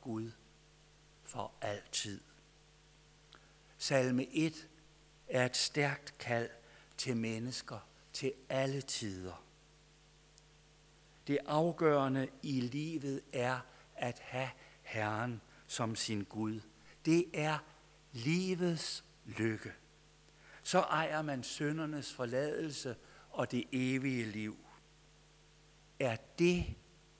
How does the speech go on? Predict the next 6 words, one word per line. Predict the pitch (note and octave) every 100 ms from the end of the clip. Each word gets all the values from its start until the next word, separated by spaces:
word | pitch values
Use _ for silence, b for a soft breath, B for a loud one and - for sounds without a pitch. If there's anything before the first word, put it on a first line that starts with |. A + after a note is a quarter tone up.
| -
din | E3+ F3 E3+ C#3+ B2 - - -
virkelighed, | - G2 B2 C#3+ - C3+ B2 G2 G#2+ G2 - - - - - - - - - - - - - - - - - - - - - -
så | - B2
står | - - G#2 - -
alt | - B2+ D#3 - - - -
vel | F#2+ A2 A2